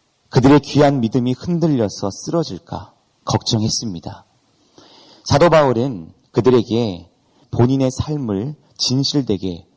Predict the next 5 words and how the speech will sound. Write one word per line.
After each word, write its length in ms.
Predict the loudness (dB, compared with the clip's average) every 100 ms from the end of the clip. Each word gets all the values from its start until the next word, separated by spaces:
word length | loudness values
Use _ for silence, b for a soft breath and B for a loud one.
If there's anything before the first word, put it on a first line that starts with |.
| _
고백까지 1080 | -2 2 4 2 -4 _ _ -6 -4 -2 -4
합니다. 560 | -4 -2 -2 -4 -8 -14 _ B B B B
오늘 240 | 6 6
본문 380 | 6 2 2 2
말씀 680 | 0 -2 -4 -6 -8 -8 -10